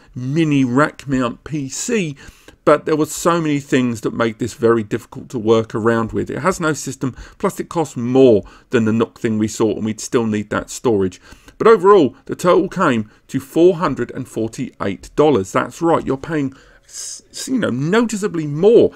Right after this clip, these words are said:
than D I Y ing it yourself to buy two devices that are, at least relative to what we saw there on AliExpress,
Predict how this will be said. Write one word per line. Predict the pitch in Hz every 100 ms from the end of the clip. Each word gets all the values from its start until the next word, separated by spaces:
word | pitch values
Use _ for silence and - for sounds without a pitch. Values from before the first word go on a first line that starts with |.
| - -
than | 143 135
D | 151
I | 139 135
Y | 131 127
ing | 120
it | 123
yourself | - 110 - 208 120 - - -
to | - 143
buy | 143 131 127 -
two | - 208
devices | 147 147 180 175 104 101
that | - 110 135
are, | 120 113 - - - -
at | 95
least | 120 135
relative | 104 123 180 - 127 -
to | 117
what | 123 -
we | 113
saw | - 120 117
there | 110 107 110 -
on | 110 104
AliExpress, | - 107 101 - - 196 185 269